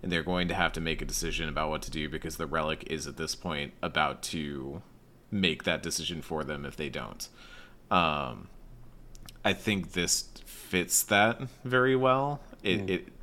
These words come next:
Speaker 1: it feels tonally correct to put here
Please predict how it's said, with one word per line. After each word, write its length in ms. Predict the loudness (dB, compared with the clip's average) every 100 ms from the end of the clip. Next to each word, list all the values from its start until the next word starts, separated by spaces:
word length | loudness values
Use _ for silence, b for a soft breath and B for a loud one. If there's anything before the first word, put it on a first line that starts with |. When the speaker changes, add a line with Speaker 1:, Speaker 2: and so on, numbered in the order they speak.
| 0
Speaker 1:
it 500 | 2 2 -4 -12 -8
feels 480 | 2 4 4 2
tonally 560 | 0 0 0 2 2 0
correct 420 | 0 2 2 2 -4
to 80 |
put 200 | 2 2
here 360 | 4 4 2 0